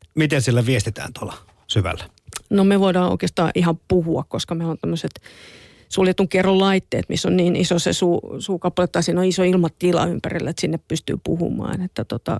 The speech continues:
Speaker 2: välillä ei kyllä ymmärretä yhtään mitään, mitä kaveri sanoi, sanotaan, että joo, joo, mutta <laughs>
Speaker 1: Eli elekieltäkin voi tarvita.
Speaker 2: Kyllä, kyllä, sitä voi käsimerkkejäkin näytellä.
Speaker 1: Immi Valli, mikä sen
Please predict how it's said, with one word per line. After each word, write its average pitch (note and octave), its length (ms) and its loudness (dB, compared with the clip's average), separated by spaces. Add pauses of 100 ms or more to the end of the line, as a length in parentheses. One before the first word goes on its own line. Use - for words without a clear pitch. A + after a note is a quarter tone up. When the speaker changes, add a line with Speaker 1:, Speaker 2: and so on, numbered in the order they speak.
(760)
Speaker 2:
välillä F3+ 380 2
ei G3+ 60 2
kyllä F#3+ 200 2
ymmärretä F3+ 420 0
yhtään D#3 360 0
mitään, E3 260 -2
mitä E3+ 240 -2
kaveri F3 280 2
sanoi, F#3 320 2
sanotaan, F#3+ 400 0
että F3+ 160 0
joo, F3+ 260 4
joo, F#3+ 280 2
mutta F#3 280 -6 (640)
<laughs> B2+ 640 -4
Speaker 1:
Eli C#3 160 2
elekieltäkin B2 640 0
voi B2 120 4
tarvita. G#2+ 360 0
Speaker 2:
Kyllä, A3 540 4
kyllä, E3+ 200 0
sitä G3 200 2
voi F#3+ 180 2 (760)
käsimerkkejäkin F3+ 1000 2
näytellä. F3+ 420 0 (420)
Speaker 1:
Immi G#3+ 260 4
Valli, F3 280 4
mikä G#3+ 260 0
sen D3 320 0